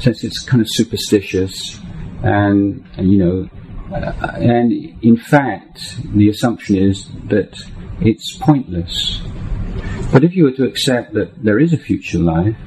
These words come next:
and how you live this present life is gonna have some bearing on experiences, and it's actually quite intelligent. Um, I spoke to people and said,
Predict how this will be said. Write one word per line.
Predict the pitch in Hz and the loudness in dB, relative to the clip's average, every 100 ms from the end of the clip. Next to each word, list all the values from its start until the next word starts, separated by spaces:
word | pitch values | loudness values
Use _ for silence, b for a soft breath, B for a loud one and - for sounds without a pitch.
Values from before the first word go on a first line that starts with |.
| - - | -12 -2
and | 104 | 2
how | 110 | 4
you | 131 110 | 4 4
live | 104 107 | 4 2
this | 104 | -2
present | - 123 113 113 92 | -4 0 2 0 -2
life | 87 90 | 2 2
is | 87 | 0
gonna | 90 92 | -2 0
have | 98 95 | 0 -2
some | - 87 | -2 -2
bearing | 85 110 151 117 92 90 - | 0 2 4 2 0 -8 -4
on | - 92 | 2 2
experiences, | - - 123 127 - 92 | 2 2 4 4 -2 -6
and | 92 - B B | -4 -6 B B
it's | - | -4
actually | 85 - | -4 -2
quite | 98 107 104 | -2 0 2
intelligent. | 104 - 139 151 - 160 - - - B B B B B B - - | 0 2 2 2 0 -6 -10 -18 -14 B B B B B B 0 2
Um, | 104 101 - - - | 4 2 0 -8 0
I | 135 | 2
spoke | 139 117 - | 2 -2 -2
to | |
people | 107 110 101 | 0 2 2
and | 107 | 0
said, | 117 - | -2 -4